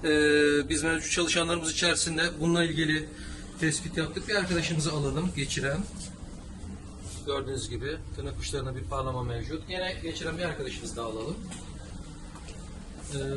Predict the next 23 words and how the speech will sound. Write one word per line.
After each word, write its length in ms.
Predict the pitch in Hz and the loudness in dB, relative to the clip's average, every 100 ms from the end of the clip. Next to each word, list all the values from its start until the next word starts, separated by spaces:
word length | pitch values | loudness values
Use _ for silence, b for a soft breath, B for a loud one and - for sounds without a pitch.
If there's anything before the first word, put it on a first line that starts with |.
| 135 139 190 | -2 -4 -2
bu 40 | |
şekilde 560 | 180 185 160 151 156 151 | 0 0 0 2 2 2
geçiren 340 | 156 156 185 | -2 0 4
arkadaşların 600 | 185 180 175 - 175 170 | 4 4 2 2 -2 -4
büyük 160 | 175 - | -6 -6
bir 40 | |
çoğunluğuna 420 | 175 160 156 160 | -4 -2 0 0
baktık 380 | 160 156 - - | 0 -2 -6 -2
ve 200 | 170 - - - | -2 -2 -4 0
covid 220 | 185 196 | 2 4
hastalığı 340 | 180 - 160 156 | 2 2 0 2
geçirenlerin 680 | 156 - 170 151 143 - | 2 2 2 2 0 -2
tırnak 280 | 165 175 190 | -2 -2 -2
uçlarında 480 | 160 160 135 147 156 | -2 0 0 -2 -4
bu 80 | - | 0
parlamayı 400 | 160 151 165 196 | 0 0 -2 -2
fark 300 | 160 - 175 | -2 -2 -2
ediyoruz. 400 | 170 135 - - | -2 -4 -4 -2
Geçirmeyen 440 | 202 214 190 151 | -2 0 2 2
bir 60 | 139 | 0
arkadaşımıza 680 | 127 135 120 131 123 120 | -2 -2 -4 -4 -4 -4
bakalım. 360 | 107 139 135 214 - - - - - - - - - - - - - - - - - - - - - - - - - - - - - - - - - - - | -4 -4 -4 -4 -6 -10 -12 -12 -12 -12 -12 -12 -12 -10 -12 -12 -10 -10 -10 -8 -8 -6 -8 -8 -10 -10 -10 -10 -10 -10 -10 -10 -12 -14 -12 -10 -10 -10 -6
Evet. 380 | 156 117 - | -2 0 -2